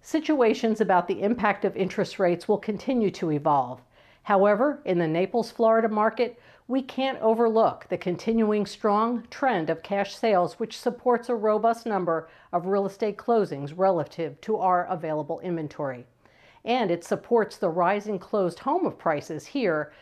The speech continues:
compared to prices a few years ago, and even compared to a few months ago.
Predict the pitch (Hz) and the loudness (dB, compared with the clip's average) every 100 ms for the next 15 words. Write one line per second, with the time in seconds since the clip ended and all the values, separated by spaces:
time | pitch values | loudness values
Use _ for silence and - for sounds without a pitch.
0 | _ - 214 220 208 208 - 202 185 226 | _ -6 -2 0 0 -2 -6 -4 -4 -4
1 | 190 185 - 180 170 202 247 240 254 277 | -6 -6 -4 -4 0 -2 0 0 2 0
2 | 285 _ _ _ - - 170 165 196 233 | -6 _ _ _ -20 -8 -4 0 0 0
3 | 277 - - 160 143 151 160 165 208 175 | -2 -6 -10 -8 -4 -2 -2 -2 -2 -2
4 | - 175 190 190 175 160 - 143 135 127 | 0 0 0 -2 -2 -2 -6 -6 -6 -10